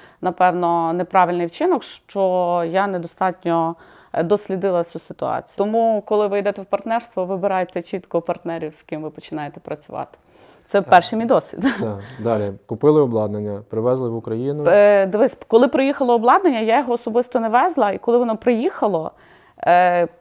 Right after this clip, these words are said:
Speaker 1: я побачила, що обладнання не це. Тобто це не було нове обладнання, це було беушне обладнання. І я чітко почала прокручувати ситуацію, зрозуміла, що нам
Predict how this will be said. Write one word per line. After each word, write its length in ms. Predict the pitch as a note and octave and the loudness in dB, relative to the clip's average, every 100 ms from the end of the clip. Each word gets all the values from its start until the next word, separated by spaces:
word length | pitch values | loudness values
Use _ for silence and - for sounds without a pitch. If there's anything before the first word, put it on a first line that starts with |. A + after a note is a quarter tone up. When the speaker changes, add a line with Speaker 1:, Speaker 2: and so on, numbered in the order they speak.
| _ | _
Speaker 1:
я 240 | F3 F#3+ A3 | -6 0 0
побачила, 460 | A3+ A3+ B3 G#3+ | 4 4 4 -2
що 140 | G3 F#3+ | -8 -4
обладнання 460 | G3+ G3+ F#3+ F#3 | 0 2 0 -2
не 160 | F3+ F3 | 0 -2
це. 320 | F3 D#3 C#3+ - _ _ | -4 -6 -6 -12 _ _
Тобто 280 | F#3 F3+ F#3+ | -4 -2 -4
це 200 | F3 G#3+ | 0 0
не 100 | G#3 | 0
було 280 | F#3+ F3+ E3+ | -2 0 0
нове 200 | E3+ E3 | 2 2
обладнання, 580 | E3 G#3+ D4+ D#4+ A#3 G3+ | 2 4 4 4 0 -4
це 160 | - | -6
було 200 | F3+ F#3 | -8 -6
беушне 480 | F3+ F#3+ B3+ D#4+ C4+ | -4 -2 -2 -2 -4
обладнання. 600 | A3+ G#3 G#3 F#3+ F#3 F3 - - - - _ _ | -2 0 0 0 -4 -4 -8 -20 -20 -20 _ _
І 240 | G#3+ A3 - | 0 0 -2
я 540 | E3+ G#3 G3+ F#3+ E3+ - - - | 0 4 6 6 2 -8 -20 -12
чітко 380 | - A3 - | -6 -4 -4
почала 320 | F#3 - F#3+ G3 | -6 -2 0 0
прокручувати 640 | G3 - G#3+ G#3 F#3+ G3 | -2 -2 -4 -2 -4 -4
ситуацію, 460 | - B3 F#4 C4 | -6 -4 -2 -4
зрозуміла, 520 | G3+ G3 F#3+ G#3+ B3 A#3 | -4 -6 -6 -4 -4 -4
що 200 | - G3 | -6 -2
нам 340 | G3+ G3+ | 0 0